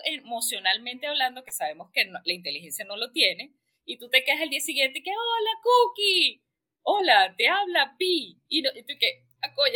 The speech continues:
tengo que comenzar desde cero", ¿no? Entonces no, no guarda la información.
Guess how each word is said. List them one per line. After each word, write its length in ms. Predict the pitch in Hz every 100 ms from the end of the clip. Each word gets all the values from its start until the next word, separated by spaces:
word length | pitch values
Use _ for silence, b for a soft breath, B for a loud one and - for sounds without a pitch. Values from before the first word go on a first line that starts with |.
| 247
tengo 140 | 247
que 100 | 285
comenzar 460 | 277 240 202 190 196
desde 240 | 269 226
cero", 420 | - 202 175 147 147
¿no? 200 | 294 - 220
Entonces 380 | 208 208 277
no, 240 | 277 277 269
no 260 | 247 247
guarda 480 | 247 302 302 294 240
la 80 | 208
información. 880 | 196 - 180 160 139 - 196 139